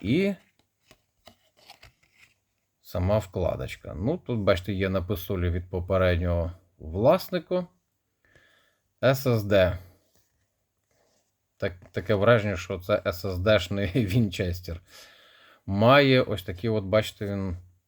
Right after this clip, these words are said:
золотий такий відтіночок золота з чорним кольором. Ну, виглядає просто шикарно, я б сказав би.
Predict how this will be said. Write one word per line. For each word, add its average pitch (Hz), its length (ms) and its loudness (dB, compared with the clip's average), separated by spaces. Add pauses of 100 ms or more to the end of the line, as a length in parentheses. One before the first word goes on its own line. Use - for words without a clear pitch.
(220)
золотий 107 800 2
такий 127 300 0
відтіночок 107 680 -2
золота 120 600 2
з - 140 -14
чорним 98 640 -2
кольором. 110 800 4
Ну, 101 160 -4
виглядає 95 880 2 (1120)
просто 92 560 -2
шикарно, 87 680 0
я 85 140 2
б - 60 -12
сказав 87 500 0
би. 87 180 -2